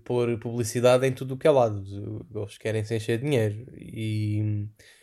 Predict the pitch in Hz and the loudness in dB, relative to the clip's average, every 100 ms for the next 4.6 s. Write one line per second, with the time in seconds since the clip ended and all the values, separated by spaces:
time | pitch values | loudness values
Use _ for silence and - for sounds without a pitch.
0 | _ - 117 120 120 123 127 135 135 143 | _ 2 4 4 4 6 6 4 2 -2
1 | 135 143 143 170 202 165 - 113 107 120 | 0 2 2 2 0 -2 -4 -8 -2 0
2 | 113 110 120 123 120 - 127 123 127 127 | 0 0 0 0 -2 -6 -6 -2 2 0
3 | 131 131 135 131 135 143 - 131 135 139 | 0 -2 0 0 0 -2 0 0 0 -8
4 | - 135 131 135 135 139 | -4 0 2 0 -2 -4